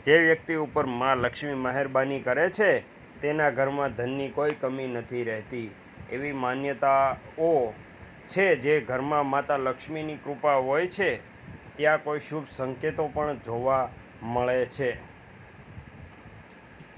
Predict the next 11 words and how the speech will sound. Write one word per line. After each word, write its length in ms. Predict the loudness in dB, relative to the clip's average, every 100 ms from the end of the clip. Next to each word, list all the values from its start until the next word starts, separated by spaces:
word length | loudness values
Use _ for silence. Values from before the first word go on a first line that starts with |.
| -16
માતા 480 | -6 0 2 4 4
લક્ષ્મીને 500 | 4 0 -4 -4 -2
પ્રસન્ન 460 | -2 -4 -4 -4 -2
કરવા 300 | -2 0 0
માટે 380 | 0 0 0 0
લોકો 380 | 0 0 -2
ઘરમાં 440 | -2 -2 -2 -2 -2
વિવિધ 400 | -2 0 0 0
ઉપાયો 460 | 0 2 2 2
કરે 300 | 0 2 4
છે. 260 | 4 2 0